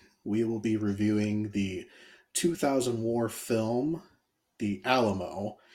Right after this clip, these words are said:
based on the eighteen thirty-six standoff between a group of Texan and Tejano men led by Davy Crockett and Jim Bowie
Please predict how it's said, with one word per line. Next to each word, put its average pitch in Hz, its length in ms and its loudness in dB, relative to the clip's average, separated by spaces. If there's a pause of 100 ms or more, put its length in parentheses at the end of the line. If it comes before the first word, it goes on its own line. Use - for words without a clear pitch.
(300)
based 120 300 4
on 113 200 2
the 98 280 -2
eighteen 127 480 -4
thirty-six 113 680 -2
standoff 104 480 0
between 113 280 -2
a 92 60 -2
group 113 240 -4
of 101 220 -4
Texan 131 420 -2
and 98 160 -2
Tejano 120 500 0
men 104 280 0
led 104 200 -2
by 90 140 -4
Davy 107 340 -2
Crockett 104 600 -2
and 95 220 -4
Jim 104 240 2
Bowie 139 480 2